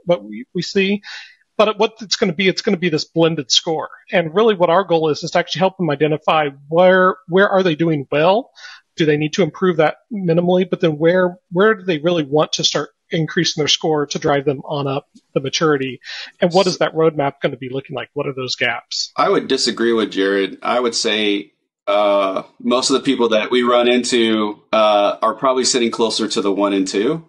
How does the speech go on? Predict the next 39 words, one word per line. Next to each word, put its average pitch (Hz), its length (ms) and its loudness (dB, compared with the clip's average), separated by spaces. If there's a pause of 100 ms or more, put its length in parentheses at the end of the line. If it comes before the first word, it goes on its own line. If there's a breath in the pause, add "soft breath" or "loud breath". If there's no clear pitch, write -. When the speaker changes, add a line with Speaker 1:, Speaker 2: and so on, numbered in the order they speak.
(140)
Speaker 2:
What 113 180 0
I 113 80 0
mean 113 220 2
by 107 100 4
that 101 320 2
is 104 560 0
they 110 240 -2
have 110 440 0
some, 107 440 -2 (320)
they - 340 -2
have 135 160 0
some 127 180 0
siloed 185 520 0
points 147 240 0
of 123 160 -4
excellence. 110 500 -2
Maybe, 104 440 -2 (400 loud breath)
maybe 147 180 2
they 156 120 2
have 113 180 0
really 117 260 2
strong 107 720 0 (160)
network 113 480 -2
monitoring 101 420 0
tools 92 260 -6
put 92 180 -8
in 92 80 -12
place - 420 -4
or 113 100 2
something 113 320 0
along 104 220 2
those 101 180 2
lines, 101 320 -2
but - 180 -4
they're 117 140 2
very 139 280 2
siloed 98 680 0
in 92 160 -6
it, - 120 -10